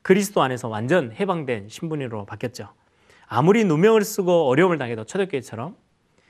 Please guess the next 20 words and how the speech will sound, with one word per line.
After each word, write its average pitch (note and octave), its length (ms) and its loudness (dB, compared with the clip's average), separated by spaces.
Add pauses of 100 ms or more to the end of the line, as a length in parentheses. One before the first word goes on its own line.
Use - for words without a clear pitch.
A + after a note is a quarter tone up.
(140)
그리스도를 G3+ 520 6
고백하며 D3 680 0
승리하는 F#3+ 500 -2
신분으로 A#2 460 -10
바뀐 B2+ 280 -12
것입니다. G#2+ 540 -10 (560)
그리스도 F3+ 360 4
안에서 C#3 340 2
세계복음화할 D3+ 680 2
수 - 120 -12
있는 A2+ 180 -8
최고의 A3+ 360 -2
신분으로 B2+ 500 -10 (920)
우리가 A#2 200 -6
바뀌어져 A#2 340 -10
있는 G#2+ 180 -10
거죠. G2 280 -14 (600)
저와 D3+ 240 2
여러분에게 C3 680 -2
가장 G3 500 -6